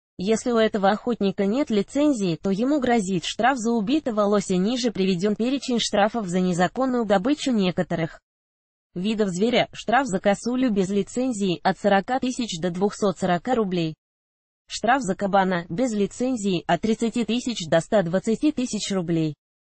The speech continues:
Штраф за медведя без лицензии в две тысячи восемнадцатом году составляет шестьдесят тысяч руб. Штраф за бобра без лицензии самый низкий, шесть тысяч руб. Не менее жесткие наказания предусмотрены для тех, кто осуществляет браконьерский лов рыбы.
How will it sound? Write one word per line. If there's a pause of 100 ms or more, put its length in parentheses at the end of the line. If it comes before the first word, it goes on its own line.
(360)
Штраф
за
медведя
без
лицензии
в
две
тысячи
восемнадцатом
году
составляет
шестьдесят
тысяч (720)
руб.
Штраф
за
бобра
без
лицензии
самый
низкий,
шесть
тысяч (720)
руб. (180)
Не
менее
жесткие
наказания
предусмотрены
для
тех,
кто
осуществляет
браконьерский
лов
рыбы.